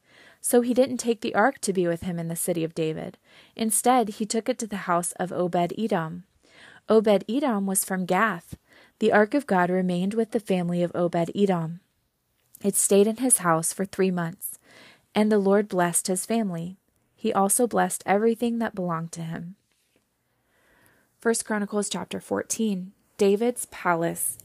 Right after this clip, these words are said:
and family. Hiram was king of Tyre. He sent messengers to David. He sent cedar logs along with them. He also sent skilled workers to build a palace for David.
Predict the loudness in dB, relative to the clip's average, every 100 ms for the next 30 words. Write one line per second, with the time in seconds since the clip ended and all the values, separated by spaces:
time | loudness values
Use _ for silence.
0 | 0 2 2 -2 -4 -4 -10 -14 -18 _
1 | _ _ _ _ _ _ _ _ _ _
2 | 4 8 8 6 2 -2 -2 -2 -2 -4
3 | -2 0 0 -2 -6 -14 _ _ -2 0
4 | 2 2 0 -2 -2 0 0 -2 -2 -4
5 | -4 -4 2 2 2 -6 -10 _ _ _
6 | -20 -18 -2 0 2 0 -2 -2 2 4
7 | 4 2 0 -2 -4 -2 0 0 -2 -4
8 | -6 -10 -10 -16 _ _ 0 2 2 2
9 | -2 -2 -6 -4 -2 0 0 0 -4 -4
10 | -6 -4 -6 -4 -2 -4 -4 -4 -2 -4
11 | -4 0 0 -2 -8